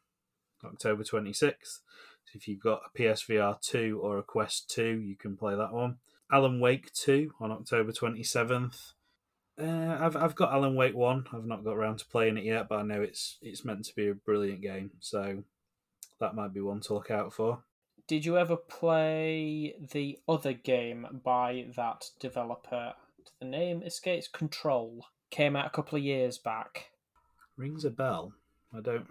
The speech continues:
Speaker 1: I don't recall it immediately. The name rings a bell, yeah.
Speaker 2: It's set in the same universe, tangentially, I think, anyway, 'cause things keep getting possessed. And it's a bit like, you know, the S C P wiki,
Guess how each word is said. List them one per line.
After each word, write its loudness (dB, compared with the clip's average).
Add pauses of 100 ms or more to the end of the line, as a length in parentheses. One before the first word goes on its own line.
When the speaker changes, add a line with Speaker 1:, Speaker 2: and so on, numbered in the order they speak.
Speaker 1:
I -2
don't 0
recall 2
it 0
immediately. -4 (100)
The -6
name -2
rings -4
a -8
bell, -4
yeah. -2 (800)
Speaker 2:
It's 0
set 6
in 6
the 6
same 4
universe, 4
tangentially, 2
I 0
think, -2
anyway, 2
'cause -2
things 4
keep -4
getting 2
possessed. 0 (220)
And 2
it's 0
a 2
bit 6
like, 4
you 2
know, 6
the 0
S 4
C 2
P 2 (100)
wiki, 0